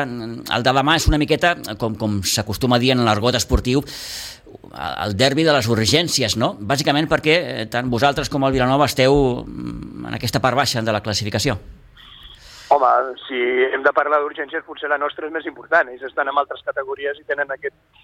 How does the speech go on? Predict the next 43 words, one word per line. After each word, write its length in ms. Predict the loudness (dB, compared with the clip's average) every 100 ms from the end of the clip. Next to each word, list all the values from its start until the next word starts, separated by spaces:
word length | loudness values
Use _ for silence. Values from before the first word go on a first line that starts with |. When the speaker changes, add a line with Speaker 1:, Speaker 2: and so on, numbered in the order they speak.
| _ _ _
Speaker 2:
aquest 280 | -2 0 0
equip 340 | 0 -2 -8
com 200 | 0 0
un 100 | 0 -4
filial, 480 | -2 4 4 4 2 _ _ _ _ -8
i 60 |
en 80 | -6
canvi 320 | 0 0 0
nosaltres, 560 | -4 0 2 2 -2 -6 -2
pues, 180 | -2
és 140 | -2 -2
l'equip 320 | 0 -2 -4
principal. 560 | -16 -16 -6 2 2 2
O 280 | -4 -18 -18
sigui 200 | -12 -10
que 80 | -8
potser 300 | -8 -6 -2
per 80 | 0 0
urgències 420 | 2 0 0 -2
són 140 | 0
les 100 | 0
nostres 360 | 0 -2 -4 -6
més 80 | -6
grans 200 | -2 -2
que 80 | -2
les 100 | 0
seves. 240 | 4 4 2
Speaker 1:
Mhm. 240 | -4 -2 -4 -8 _ _ _
Speaker 2:
Però, 200 | 4 6
bueno, 240 | 4 2
potser 320 | -4 -6 -4 0
parlaríem 500 | 2 2 2 0 0
d'urgències 540 | -2 0 -2 -2 0
del 140 | 2 4
Garraf, 300 | 4 2 0
perquè 380 | -4 -4 -4 -4
pràcticament 460 | -6 -6 -6 -2 -4
els 100 | -4
tres 160 | -6
equips 240 | -4 -6 -6
que 80 |
estem 240 | -2 2 2
embolicats 560 | 2 -4 -2 0 0